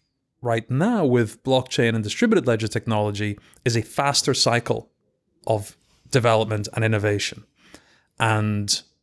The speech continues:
for some reason, I think, uh, particularly the banks, but also other, other enterprises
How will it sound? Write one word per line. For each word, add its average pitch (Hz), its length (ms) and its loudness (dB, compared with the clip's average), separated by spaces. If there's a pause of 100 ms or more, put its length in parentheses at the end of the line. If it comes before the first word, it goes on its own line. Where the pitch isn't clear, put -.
(360)
for 123 160 0
some 165 240 2
reason, 123 640 2 (480)
I 110 100 -6
think, 107 460 -6
uh, 104 320 -2
particularly 185 400 0
the 127 60 0
banks, 110 380 -2
but 110 120 -2
also 131 380 2
other, 113 340 2 (180)
other 110 360 0
enterprises 101 760 -2